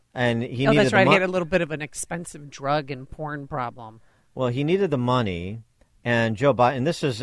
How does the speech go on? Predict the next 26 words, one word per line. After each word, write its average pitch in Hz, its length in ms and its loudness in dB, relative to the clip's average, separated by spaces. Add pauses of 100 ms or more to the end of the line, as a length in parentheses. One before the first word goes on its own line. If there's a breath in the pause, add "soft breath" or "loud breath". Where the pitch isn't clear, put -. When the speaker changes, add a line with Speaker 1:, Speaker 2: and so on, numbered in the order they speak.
(120)
Speaker 1:
in 113 160 -2
the, 104 380 -2
the 98 200 0
height 127 300 2
of 101 320 0
Joe 117 160 2
Biden 101 380 0
seeking 104 480 -4
the 92 420 -6 (100)
Democrat 107 420 0
nomination 98 500 -4
for 92 120 -10
president 98 540 -2
in 95 160 -8
January 98 460 -2
of 85 80 -10
twenty 90 260 -8
twenty. 95 420 -8 (100)
Well, 98 160 -8
that's 98 180 -6
when 95 100 -6
they 87 80 -6
believe 90 280 -6
the 87 60 -8
meeting 85 260 -8
happened. 87 380 -10